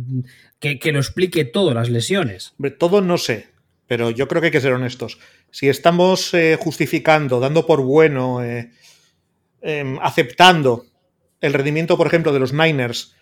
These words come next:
Speaker 2: en base a las lesiones que están teniendo, en base al cementerio indio, pues, pues, pues, pues bueno, pues si unos son poltergeist, podemos decir que los Ravens son el Hotel Overlook también encima de un cementerio indio. Em,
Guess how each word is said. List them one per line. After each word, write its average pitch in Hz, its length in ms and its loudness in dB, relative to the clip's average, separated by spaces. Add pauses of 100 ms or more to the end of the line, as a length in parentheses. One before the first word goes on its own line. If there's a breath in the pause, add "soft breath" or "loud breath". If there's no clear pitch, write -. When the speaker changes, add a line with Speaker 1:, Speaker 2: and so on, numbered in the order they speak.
(220)
Speaker 2:
en 127 120 -2
base 147 200 2
a 165 40 6
las 143 160 0
lesiones 156 320 0
que - 80 -6
están 156 180 -2
teniendo, 151 300 -2
en 127 100 -4
base 127 140 -2
al 143 80 -2
cementerio 131 480 -2
indio, 180 460 0 (1000)
pues, 117 1000 -2
pues, - 260 -6
pues, - 340 -18
pues 104 140 -8
bueno, 147 240 -2
pues 139 160 -4
si 127 140 -4
unos 139 200 -2
son 147 220 -2
poltergeist, 190 760 0 (340)
podemos 147 360 2
decir 165 360 6
que 185 80 4
los 147 140 4
Ravens 160 360 4
son 180 200 4
el 147 280 4
Hotel 156 240 2
Overlook 131 440 2
también 139 240 -2
encima 143 220 -4
de 139 60 -6
un 131 60 -10
cementerio 131 460 -2
indio. 170 380 2 (680)
Em, 160 720 0